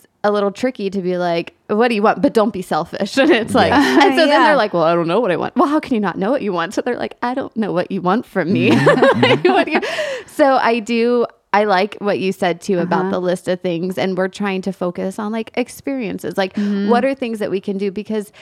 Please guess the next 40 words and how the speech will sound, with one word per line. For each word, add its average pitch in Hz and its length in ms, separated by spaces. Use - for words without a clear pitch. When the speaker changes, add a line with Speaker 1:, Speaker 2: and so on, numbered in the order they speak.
Speaker 1:
you 247 160
know, 226 80
they 233 100
do 233 100
get, 240 160
like, 185 160
a - 60
surplus 190 400
of 196 60
toys, 269 320
and 196 120
then 254 140
they're 240 160
so 190 440
overwhelmed 180 500
that 196 100
there's 170 200
so 180 140
many 180 180
Speaker 2:
Mm-hmm. 185 120
Speaker 1:
toys 185 120
that - 100
they 196 60
don't 240 100
even 185 140
play 165 140
with 151 120
any 196 180
of 170 80
them. 139 160
And 147 100
you're 160 100
Speaker 3:
Mm-hmm. 160 300
Speaker 1:
like, 233 100
"What?" 539 680
Speaker 3:
Yep. 196 280
Speaker 1:
Um, 175 280
but 208 240
it's 202 140
like, 190 260